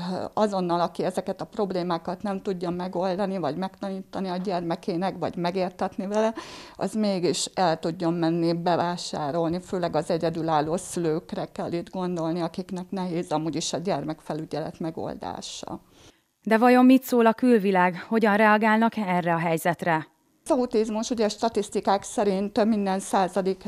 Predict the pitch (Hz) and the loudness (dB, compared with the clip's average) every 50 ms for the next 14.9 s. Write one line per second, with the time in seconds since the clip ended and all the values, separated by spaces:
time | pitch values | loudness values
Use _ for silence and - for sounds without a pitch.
0 | - - - - 185 185 190 165 175 180 196 - - - 196 208 196 196 175 180 | -12 -10 -6 -6 -4 -2 0 0 0 0 0 0 -2 -2 0 0 0 0 -2 -4
1 | 185 190 - 214 214 240 254 - - - - - - - - - _ - 202 208 | -4 -2 0 0 0 0 -2 -6 -12 -18 -18 -18 -18 -20 -20 -20 _ -8 -8 -6
2 | 208 - 202 185 202 202 202 220 220 214 196 175 190 190 190 - 220 185 196 - | -6 -4 -4 -2 -2 0 2 2 4 4 4 2 0 -2 0 2 0 0 2 2
3 | 214 190 208 - 233 196 185 196 185 - - - 214 220 - - - 214 190 185 | 0 0 0 0 -2 -2 0 0 -2 -2 2 2 0 0 0 -2 -4 -2 0 0
4 | 170 180 180 185 190 208 208 208 226 240 254 262 269 254 240 220 226 208 202 202 | 0 0 0 0 0 2 2 4 4 4 6 4 4 2 2 2 0 0 0 0
5 | 220 202 214 208 202 190 202 202 190 190 - - - - 202 190 185 175 190 190 | 0 -2 0 0 -2 -2 -2 -2 -2 -2 -2 -2 -2 0 0 0 0 2 2 2
6 | 202 - 214 185 190 185 208 196 190 - - - 202 202 202 190 190 180 - - | 2 2 2 2 2 2 0 -2 -2 -4 -4 -4 -2 -2 -2 -2 -2 -2 -2 0
7 | 196 190 156 185 - - 196 175 175 180 - - 175 180 - - 226 185 190 190 | 0 0 0 -2 -2 -4 -2 -2 -2 -2 0 0 0 0 0 -4 -6 -6 -6 -6
8 | - 202 202 - - 190 - - - - 185 180 185 180 180 156 98 143 185 202 | -6 -8 -6 -6 -6 -6 -6 -4 -2 0 2 2 2 2 0 0 2 2 2 2
9 | 214 - 220 208 - - 202 190 170 196 220 - - 220 196 180 180 190 190 185 | 0 0 -6 -8 -6 -6 -6 -6 -4 -6 -6 -6 -6 -6 -6 -4 -2 -2 -2 0
10 | 190 175 180 - - - - - 190 - - - - 202 196 190 190 190 185 185 | 0 -2 -4 -6 -8 -12 -10 -8 -8 -8 -6 -4 -2 -2 -2 0 0 0 0 0
11 | 185 175 185 - - 208 202 208 214 214 - - - - - - - - - - | 0 -2 -2 -2 -2 -2 0 0 -2 -4 -8 -14 -14 -16 -18 -18 -20 -20 -20 -10
12 | - - 208 214 190 180 170 175 175 - - - 190 185 196 202 185 175 170 160 | -2 0 2 2 2 2 2 0 0 0 -2 -2 -2 0 0 0 0 0 0 0
13 | 170 185 - - 139 180 - - - 202 190 185 180 170 170 175 170 170 170 170 | 0 0 0 0 0 0 -2 -4 -4 -2 -2 -2 0 -2 -2 0 0 2 2 2
14 | 165 170 - 190 180 180 175 165 165 170 165 165 160 165 160 160 175 | 2 0 -2 -4 -2 0 0 0 0 2 2 2 4 2 2 -2 -4